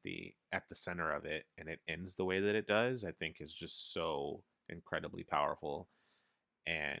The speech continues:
if you have not seen Night of the Living Dead, I think it's streaming on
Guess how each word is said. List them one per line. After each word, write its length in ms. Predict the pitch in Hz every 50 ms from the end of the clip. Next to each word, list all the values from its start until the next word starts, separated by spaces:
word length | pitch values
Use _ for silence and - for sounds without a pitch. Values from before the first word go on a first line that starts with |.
| - -
if 160 | - - -
you 80 | 87
have 180 | 78 85 80 -
not 260 | 82 85 85 80 - -
seen 180 | - 85 82
Night 140 | 80 80 80
of 60 | 80 78
the 60 | 78
Living 300 | 80 82 82 82 78 78
Dead, 280 | 78 85 87 87 85 85
I 40 | 80
think 200 | - 82 78 -
it's 120 | 87 -
streaming 720 | - - - - - - - 85 85 82 82 82 80 80 82 - -
on 360 | - 80 80 80 80 80 80